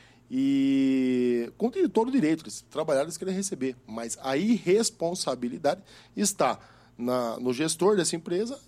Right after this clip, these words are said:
e no gestor do contrato, que é, no caso, quem estava cuidando disso, que em onze meses não se fez uma licitação. Mais uma vez, sofre o trabalhador,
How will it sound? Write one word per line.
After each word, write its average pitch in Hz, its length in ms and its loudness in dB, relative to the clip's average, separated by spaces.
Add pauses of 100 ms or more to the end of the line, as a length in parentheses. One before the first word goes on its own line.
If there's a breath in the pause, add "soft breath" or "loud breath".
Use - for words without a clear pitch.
e 269 120 -4
no 190 200 4
gestor 208 340 2
do 214 120 -2
contrato, 185 520 4
que - 120 -10
é, - 20 -2
no 135 100 -4
caso, 135 300 -2
quem 226 140 -4
estava 170 360 -2 (240 loud breath)
cuidando 147 300 -2
disso, 190 180 -2
que 233 280 -2
em 170 160 -2
onze 190 280 2
meses 143 520 -2
não 190 100 -2
se 208 140 -6
fez 175 240 0
uma 185 160 -2
licitação. 185 600 -2 (300 loud breath)
Mais 147 420 2
uma 208 200 0
vez, 170 340 0 (180 loud breath)
sofre 139 500 0
o - 20 -8
trabalhador, 147 680 -2